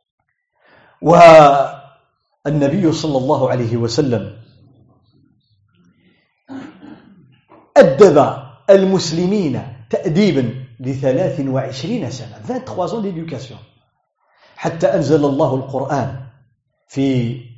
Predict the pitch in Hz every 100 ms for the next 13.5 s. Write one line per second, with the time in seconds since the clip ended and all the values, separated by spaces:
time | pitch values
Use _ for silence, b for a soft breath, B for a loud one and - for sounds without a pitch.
0 | _ _ - - 135 127 127 123 120 160
1 | 143 123 104 - - _ _ _ _ _
2 | _ - - 135 131 131 131 127 175 151
3 | 110 - - 202 208 160 131 120 113 110
4 | 95 - - 151 160 160 214 185 160 151
5 | 151 139 143 135 110 - - _ _ _
6 | _ _ _ _ _ - 127 147 131 185
7 | 196 185 233 208 202 220 254 - - 143
8 | 156 156 208 190 175 185 226 254 233 -
9 | 208 170 160 127 - - - _ _ _
10 | 147 151 143 185 160 196 240 202 226 226
11 | 147 - 147 147 151 123 139 113 - -
12 | 147 - - 208 156 135 131 135 123 139
13 | 110 117 117 - 98